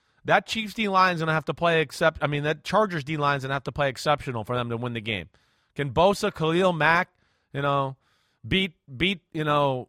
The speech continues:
what is it, Wiley at right tackle, Orlando Brown on a consistent basis, can Tillery on the inside, and Sebastian Joseph Day apply some pressure there?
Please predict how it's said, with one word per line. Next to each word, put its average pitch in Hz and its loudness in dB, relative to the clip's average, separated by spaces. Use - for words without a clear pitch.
what 143 -4
is 131 -4
it, 120 -4
Wiley 175 4
at 147 -2
right 165 2
tackle, 170 2
Orlando 151 2
Brown 143 2
on 151 0
a 143 -4
consistent 151 -4
basis, 165 -4
can 127 -8
Tillery 175 2
on 160 0
the 147 -2
inside, 160 4
and 131 -4
Sebastian 151 2
Joseph 147 -2
Day 156 2
apply 151 2
some 143 -4
pressure 156 0
there? 160 2